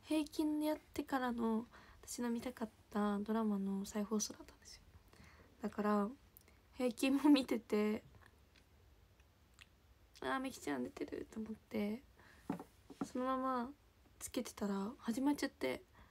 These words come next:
もう気になるじゃん。もう気になるから、見ちゃった。リカっていう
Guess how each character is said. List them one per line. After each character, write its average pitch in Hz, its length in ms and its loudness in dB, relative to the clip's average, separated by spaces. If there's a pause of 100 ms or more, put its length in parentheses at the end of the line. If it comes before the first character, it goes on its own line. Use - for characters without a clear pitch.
(640)
も 247 60 -6
う - 60 -2
気 294 140 2
に 349 100 10
な 370 120 8
る 359 100 4
じ 254 140 2
ゃ 214 40 6
ん。 208 60 4
も - 840 -10
う - 20 -10
気 - 140 -4
に 339 140 8
な 349 120 10
る 311 120 2
か 233 120 -2
ら、 220 260 2 (800)
見 226 80 -6
ち - 100 -4
ゃ 220 40 -4
っ - 100 -6
た。 - 100 -12 (2250)
リ 240 80 0
カ 240 160 2
っ 233 40 2
て - 220 -6
い - 100 -4 (140)
う - 40 -8